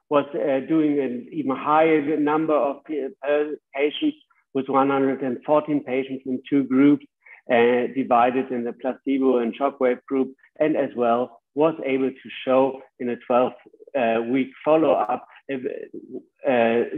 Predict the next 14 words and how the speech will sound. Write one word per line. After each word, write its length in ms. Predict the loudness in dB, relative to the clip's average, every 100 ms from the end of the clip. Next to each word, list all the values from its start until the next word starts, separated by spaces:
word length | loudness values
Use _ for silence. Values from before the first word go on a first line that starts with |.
| -4 -2
significant, 720 | 2 0 2 0 0 0 -2 -8 -20 _ -4
uh, 340 | 0 2 0 -2 -6 -12 -18 -20 _
bettering 760 | -8 0 2 4 6 6 4 4
of 180 | 2 0
the, 840 | -2 -2 -2 -2 -2 -2 -4 -6 -6
uh, 60 | -8 -8 -14 -2
grip 160 | 2 2 -2 -6
strength 360 | -2 -2 -2 -8
and 220 | -10 -10 -14 -20 -14 -2
less 260 | -2 -2 -6 -2
pain. 440 | 2 2 -2 -10 _ _ _ _ _ _ _ _ _ -2
For 120 | 2
the 120 | 4
radial 520 | 4 4 4 2 0